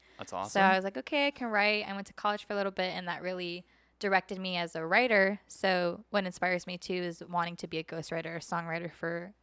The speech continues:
Speaker 2: bigger artists as well. It's like,
Speaker 1: Awesome.
Speaker 2: who-, whoever, you know,
Speaker 1: Make
Speaker 2: but
Speaker 1: some money that way, right?
Speaker 2: make some money. Yeah, that
Speaker 1: Yeah.
Speaker 2: would be the way that I would make that income. And, and then I would just passionately be on stage singing my own stuff. But
Speaker 1: Incredible. That's awesome. So that's cool. You played a key role in her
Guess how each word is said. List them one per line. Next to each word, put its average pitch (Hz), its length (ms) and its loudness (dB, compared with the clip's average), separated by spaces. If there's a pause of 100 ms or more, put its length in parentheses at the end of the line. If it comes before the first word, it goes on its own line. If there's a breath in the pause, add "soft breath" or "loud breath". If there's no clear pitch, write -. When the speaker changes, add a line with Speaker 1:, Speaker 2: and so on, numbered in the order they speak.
(100)
Speaker 2:
bigger 180 200 -2
artists 175 420 0
as 175 120 -8
well. 165 280 -2 (320 loud breath)
It's - 100 -4
like, 262 100 0
Speaker 1:
Awesome. 311 120 2
Speaker 2:
who-, 330 160 2
whoever, 202 340 6
you 185 160 -2
know, 180 300 -2
Speaker 1:
Make 120 140 2
Speaker 2:
but - 60 4
Speaker 1:
some 120 140 2
money 131 240 4
that 101 180 2
way, 92 180 -2
right? 92 120 -4
Speaker 2:
make 233 160 2
some 262 180 2
money. 196 260 2
Yeah, 170 140 4
that 196 100 8
Speaker 1:
Yeah. 220 60 4
Speaker 2:
would 226 220 4
be 220 220 0
the 202 140 -2
way 190 100 2
that 180 140 2
I - 20 -2
would 175 100 -6
make 170 180 -10 (240)
that 175 220 -2
income. 170 420 -12
And, 170 220 -18
and 190 140 -8
then 196 220 0
I 180 100 0
would 185 100 -2
just 185 180 -10
passionately 175 400 -2
be 175 40 -2
on 165 140 -4
stage 170 280 -4
singing 165 320 -8
my 156 140 -8
own 170 140 -12
stuff. 170 400 -4
But 170 240 -4 (200)
Speaker 1:
Incredible. 113 500 0
That's 95 160 -8
awesome. 101 360 -6
So 101 380 -6 (280)
that's 113 160 -6
cool. 123 200 -10
You 101 100 -10
played 104 240 -6
a 95 60 -10
key - 200 -12
role 98 260 -8
in 92 80 -18
her 95 260 -16